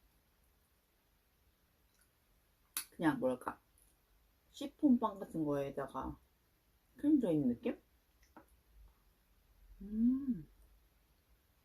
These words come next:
음.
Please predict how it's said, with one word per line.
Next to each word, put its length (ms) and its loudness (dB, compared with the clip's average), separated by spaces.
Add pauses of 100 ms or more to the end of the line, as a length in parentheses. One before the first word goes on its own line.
(2750)
음. 420 -6